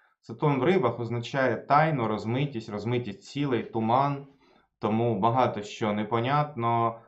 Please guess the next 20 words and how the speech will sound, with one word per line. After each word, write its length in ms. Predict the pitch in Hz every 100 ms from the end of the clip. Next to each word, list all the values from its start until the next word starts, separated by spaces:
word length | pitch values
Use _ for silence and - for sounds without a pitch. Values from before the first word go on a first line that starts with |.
| _ -
все 420 | - - 120 254
от 420 | 220 196 - 98
плавають, 800 | 120 123 147 135 123 117 117 117 107
е, 320 | 104 101 101
значить, 500 | 101 104 - 95 -
е, 240 | 95 95 90 - - - -
навколо, 1000 | 101 104 104 135 139 135 123 110 107 101
щось 220 | - 110 -
незрозуміло, 960 | 98 104 95 107 113 135 123 113 107 - _ _
що 240 | - 123
буде, 520 | 98 110 139 139 117 113
ко-, 280 | 117 110
як 220 | 110 113 110
довго 240 | 117 107
буде 240 | 98 101
війна, 520 | 98 101 104 120 113 113 - _ _ _ _ _ _ - -
про 120 | 95
що 180 | 120 110
будуть 260 | 98 98
домовлятися. 840 | 101 104 101 117 120 110 - 104